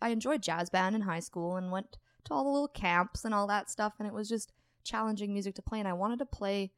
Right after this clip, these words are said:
with the best. I find that if you play with people who are way better than you, then you have to work for, you have to work harder. So I wanted to play just the most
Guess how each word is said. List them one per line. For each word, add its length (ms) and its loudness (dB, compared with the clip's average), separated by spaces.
with 480 0
the 80 -8
best. 840 -2
I 60 -4
find 300 2
that 100 2
if 80 -4
you 80 -2
play 160 -2
with 100 -2
people 200 -6
who 100 0
are 220 2
way 140 -2
better 200 0
than 140 -6
you, 240 -4
then 180 -2
you 140 -4
have 200 -4
to 120 -6
work 240 0
for, 220 -10
you 140 -10
have 100 -14
to 80 -10
work 220 -8
harder. 280 -4
So 140 -8
I 60 -2
wanted 220 -6
to 40 -12
play 320 -6
just 220 -8
the 480 0
most 460 -6